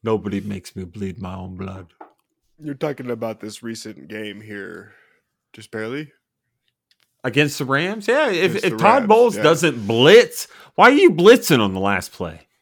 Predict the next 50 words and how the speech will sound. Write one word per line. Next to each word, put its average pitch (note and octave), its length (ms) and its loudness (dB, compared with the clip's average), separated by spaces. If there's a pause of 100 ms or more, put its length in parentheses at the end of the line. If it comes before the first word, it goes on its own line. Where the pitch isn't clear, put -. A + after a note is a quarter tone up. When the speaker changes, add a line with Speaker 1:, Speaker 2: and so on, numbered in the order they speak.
(180)
Speaker 2:
Yeah, G#2+ 240 -12
all G#2 140 -12
right. - 140 -14 (260)
Speaker 1:
What A#3+ 100 -2
are C#4+ 60 2
you D4 80 6
Speaker 2:
Yeah, G3 60 2
you're B3+ 180 4
right. B3 100 8 (140)
Speaker 1:
doing? - 100 -18
Speaker 2:
You're G3 160 2
right, D4+ 180 -6
you're - 160 -14
right. D4+ 200 -12 (1700)
Speaker 1:
If C#3+ 100 -4
he A#3+ 140 2
gets D#4 180 0
a G3 80 0
head C3 220 -2
coaching C3+ 400 0
job, E2 320 -8
that's, E3 380 0
that F3 380 -4
to D#3+ 80 -4
me D3 400 0 (220)
shows A2 440 -4
that G2+ 220 -2
he's A#2 160 -6
gonna G2+ 220 -4
lose G#2+ 240 -6
you, F#2 320 -8
you're B2 260 -8
gonna G#2+ 140 -4
lose A2 220 -6
your F#2+ 100 -8
Super C#3 320 -8
Bowl. E2+ 260 -10
Why G3 120 -4
are - 20 2
you G#4+ 120 0
blitzing C#4 440 0
Matt B3 220 -2
Stafford? A#3 280 -4
Go B3+ 180 6
into D4+ 120 4
overtime. G3+ 600 -2 (460)
Win G3 220 2
the C4+ 80 0
coin G3+ 340 -2
toss. E2 480 -8